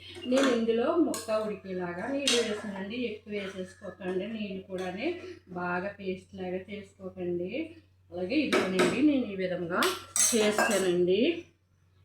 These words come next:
అండి నేనైతే అన్నీ వేసాను కాబట్టి నేను తగుమాత్రపు మంటలో మూత పెట్టేస్తానండి. ఉడుకుతూ ఉంటుందండి ఇది. అలాగే నేను కూడా ఈరోజు, మ్, కొంచెం అన్నం తినాలని అనుకుంటున్నానండి.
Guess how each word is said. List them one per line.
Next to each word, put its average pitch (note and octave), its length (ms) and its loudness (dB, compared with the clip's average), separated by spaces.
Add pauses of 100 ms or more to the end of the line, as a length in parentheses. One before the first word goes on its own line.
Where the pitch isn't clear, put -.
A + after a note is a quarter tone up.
(240)
అండి F#3+ 480 0 (300)
నేనైతే G#3+ 420 -2
అన్నీ G#3+ 320 0
వేసాను G3+ 440 -2
కాబట్టి F#3 640 -6 (240)
నేను B3 160 -2
తగుమాత్రపు G#3 680 -2
మంటలో G3 540 -2
మూత C4+ 480 4
పెట్టేస్తానండి. G3+ 840 -2 (100)
ఉడుకుతూ A3+ 420 0
ఉంటుందండి G3 540 -2
ఇది. F#3+ 320 -4 (360)
అలాగే G#3+ 360 2
నేను A3 380 4
కూడా G3 180 -2
ఈరోజు, G#3 880 0 (380)
మ్, A#3+ 280 4 (280)
కొంచెం A#3 640 4 (240)
అన్నం G#3+ 380 6
తినాలని G3+ 680 2
అనుకుంటున్నానండి. G#3 1400 4